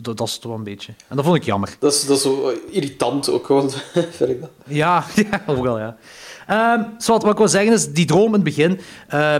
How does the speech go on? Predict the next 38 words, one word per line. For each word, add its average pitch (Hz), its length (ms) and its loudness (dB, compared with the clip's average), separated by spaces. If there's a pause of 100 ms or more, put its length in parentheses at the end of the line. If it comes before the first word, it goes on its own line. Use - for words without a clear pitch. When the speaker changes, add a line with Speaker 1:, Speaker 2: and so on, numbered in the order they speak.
Speaker 1:
P 190 120 -2
O 165 60 6
V-gewijs, 196 400 4
dat 165 100 0
is - 60 -2
allemaal 185 440 2
traag 175 440 0
in 151 80 -6
één 185 200 4
beweging. 165 400 4
De 135 100 -4
camera 160 340 2
die 131 120 -2
recht 147 200 0
vooruit 135 280 2
gaat, 135 360 0
van 123 100 -4
die 117 80 0
berg 143 280 2
door 120 180 0
de 98 60 -10
deur 135 240 2
naar 117 120 0
de 98 60 -2
schaduwman. 139 520 0 (440)
Eh, 143 300 0
en 156 100 2
Sarah 277 360 2
wordt 208 160 -2
wakker 220 360 0
buiten 196 340 2
op 165 100 2
een 147 60 2
glijbaan. 107 580 2
Speaker 2:
Ja. 123 180 2 (280)
Speaker 1:
Ehm, 165 420 0 (240)
blijkbaar 226 680 2
is - 380 0